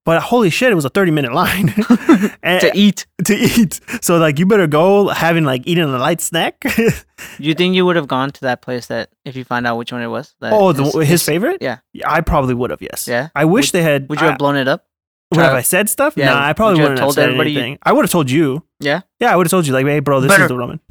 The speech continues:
Speaker 2: I introduced
Speaker 1: <laughs>
Speaker 2: you. I introduced George to ramen.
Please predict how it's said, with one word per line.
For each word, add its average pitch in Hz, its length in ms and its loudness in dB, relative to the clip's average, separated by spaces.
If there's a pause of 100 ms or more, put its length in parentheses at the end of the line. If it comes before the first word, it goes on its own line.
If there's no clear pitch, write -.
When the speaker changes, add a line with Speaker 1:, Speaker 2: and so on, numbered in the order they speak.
Speaker 2:
I 170 120 2
introduced 202 360 6
Speaker 1:
<laughs> - 340 -4
Speaker 2:
you. 247 120 0
I 214 140 6
introduced 170 400 2
George 131 240 0
to 131 80 -8
ramen. 117 340 -2